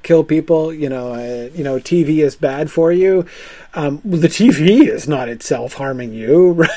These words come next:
It's, um, and similarly, the Palantir,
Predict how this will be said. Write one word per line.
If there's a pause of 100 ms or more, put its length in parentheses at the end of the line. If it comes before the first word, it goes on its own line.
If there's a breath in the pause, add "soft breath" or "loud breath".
It's, (380 loud breath)
um, (140)
and
similarly,
the
Palantir,